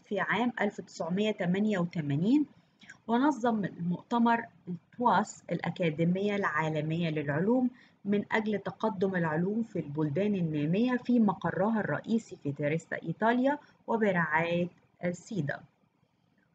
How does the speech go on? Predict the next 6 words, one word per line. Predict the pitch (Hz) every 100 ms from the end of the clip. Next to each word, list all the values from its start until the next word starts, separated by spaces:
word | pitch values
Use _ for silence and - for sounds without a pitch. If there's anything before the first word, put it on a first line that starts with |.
| -
وشاركت | 247 - 233 208 - 208 -
ميتين | 208 190 254 302
وتمنتاشر | 262 - 180 170 170 - 269 - 262
عالمة | 175 156 160 196 226 208
رائدة | 165 135 - 226 208 196
من | 156 143